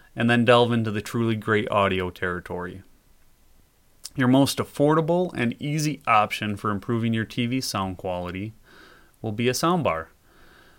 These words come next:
You will see various price points for these, and like most things in life, you get what you pay for.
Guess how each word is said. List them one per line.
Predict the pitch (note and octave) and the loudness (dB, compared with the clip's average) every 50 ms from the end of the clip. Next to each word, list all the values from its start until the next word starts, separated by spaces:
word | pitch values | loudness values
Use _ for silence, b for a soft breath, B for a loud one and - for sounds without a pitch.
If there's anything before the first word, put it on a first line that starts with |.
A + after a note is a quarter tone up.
| b b b b | b b b b
You | - - A#2+ A#2+ | -6 -2 -2 0
will | A#2 A#2 A2+ | 0 -2 -2
see | - - - - F3 F3+ F3 E3 | -4 -4 -2 -2 -2 -2 -2 0
various | C#3 C3 B2+ B2 B2 B2 A#2+ A#2 - | 2 4 4 6 6 4 2 0 -4
price | - - - B2+ B2 B2 - | -6 -4 0 0 0 0 -2
points | - - A2+ G#2 G2 - - | -6 -4 -4 -2 -2 -4 -6
for | - G#2 | -6 -4
these, | F#2+ G2 F#2+ F#2+ F#2+ G2+ G#2+ G#2 - - - - | -4 -2 -2 -2 -2 -4 -4 -6 -8 -6 -4 -2
and | B2+ B2 C#3 | 0 2 4
like | D#3+ F3+ G3 G3 - | 4 4 4 4 2
most | F#3+ F#3 F#3+ F3+ - - | 0 2 2 0 0 0
things | D#3+ D3 C#3 B2+ A#2 | 0 0 2 2 0
in | A2 G#2+ | 0 0
life, | G2 F#2+ G2 G2 G2 G2 - - - - - | 0 2 0 0 -2 -4 -8 -14 -18 -16 -12
you | - B2+ A#2+ A#2+ A#2+ A#2 | -8 -4 -2 0 0 0
get | A2+ A2+ B2 B2+ A#2+ | 0 2 2 2 4
what | A#2+ A#2 A#2 | 4 2 -2
you | A#2 - | -2 -2
pay | D3+ D#3 D#3 | -4 -4 -4
for. | - - G2+ F2 E2 E2 - | -4 -4 -6 -6 -6 -8 -12